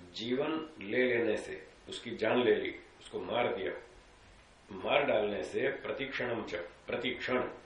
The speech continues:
वो हिंसक व्यक्ति, जीवित आत्यये वर्तमानो,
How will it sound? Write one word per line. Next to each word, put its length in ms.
वो 140
हिंसक 400
व्यक्ति, 460
जीवित 380
आत्यये 520
वर्तमानो, 840